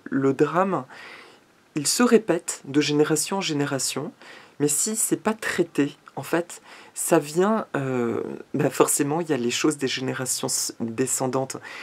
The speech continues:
qui viennent se mettre dessus, et on a de nouveau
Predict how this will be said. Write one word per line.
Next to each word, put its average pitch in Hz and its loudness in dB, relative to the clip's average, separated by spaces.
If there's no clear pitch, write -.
qui - -6
viennent 175 2
se - -2
mettre 160 2
dessus, 139 -4
et - -4
on 147 4
a 170 8
de 180 6
nouveau 175 4